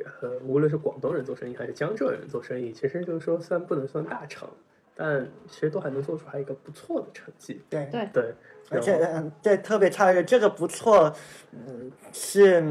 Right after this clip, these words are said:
Speaker 2: 如果跟普通人相比，那是非常不错了。
Speaker 1: 嗯，嗯，
Speaker 2: 嗯。
Speaker 1: 就，就可能我，我会觉得这件事情上，我觉得比较理想的状态是先做成那样。就像举个例子，
Speaker 2: 是。
Speaker 1: 可能我脑子里面，呃，也许我不知道哈，也许等我三十岁的时候，也许会，会，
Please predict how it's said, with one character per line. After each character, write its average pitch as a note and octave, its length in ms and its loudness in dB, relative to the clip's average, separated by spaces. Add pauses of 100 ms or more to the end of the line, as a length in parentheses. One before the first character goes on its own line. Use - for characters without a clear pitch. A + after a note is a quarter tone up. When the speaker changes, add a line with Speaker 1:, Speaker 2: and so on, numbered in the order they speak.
(240)
Speaker 2:
如 F3 120 2
果 G3+ 120 8
跟 G#3+ 180 4
普 F#3+ 160 -4
通 D3+ 100 2
人 F#3+ 80 4
相 F#3 240 4
比， D3 140 0
那 D3+ 180 0
是 D#3 140 -2
非 E3 260 8
常 F3 240 2
不 B2+ 120 -10
错 C3+ 280 -4
了。 B2+ 120 -6
Speaker 1:
嗯， C3+ 260 2
嗯， A#2 220 -6
Speaker 2:
嗯。 D3 180 -4
Speaker 1:
就， D3 120 0
就 D3+ 160 6
可 C#3+ 140 0
能 B2 140 4 (200)
我， C3 160 -2
我 A#2+ 300 -2
会 D#3+ 300 2
觉 D3+ 160 -2
得 C3 160 -2
这 D#3 220 -10
件 D#3 120 -2
事 D3+ 80 -16
情 B2+ 140 -6
上， A#2+ 180 -4
我 A2+ 60 -6
觉 A#2+ 80 -8
得 B2+ 60 -4
比 B2+ 100 -8
较 A#2+ 140 -6
理 A2+ 240 -12
想 C3 200 -12
的 A#2+ 60 -14
状 B2 220 -10
态 B2 260 -6
是 B2 400 -10 (320)
先 G#3+ 260 2
做 A3+ 80 2
成 A2+ 200 -6
那 A#2+ 40 -12
样。 A#2+ 140 -14
就 C#3 140 0
像 D#3+ 180 -2
举 C3 240 -4
个 A#2+ 60 0
例 C#3+ 120 0
子， C3+ 120 -2
Speaker 2:
是。 - 40 -10
Speaker 1:
可 A#2 120 -6
能 B2+ 120 0
我 G#3 140 2
脑 C#3 160 0
子 C3+ 140 -8
里 C3 60 0
面， B2 280 -2 (600)
呃， A#2 500 -4
也 F#3+ 160 6
许 - 140 0
我 B2+ 100 2
不 B2+ 80 -8
知 D3 80 0
道 E3+ 160 2
哈， - 180 -10
也 C3+ 140 -6
许 - 100 -6
等 B2+ 120 -4
我 A#2 40 -8
三 C3+ 200 -2
十 C3+ 80 0
岁 B2 100 -8
的 A2+ 80 -6
时 - 60 -6
候， A#2 100 -6
也 A#2 100 -8
许 - 80 -10
会， A#2 320 -8 (280)
会， B2 480 -2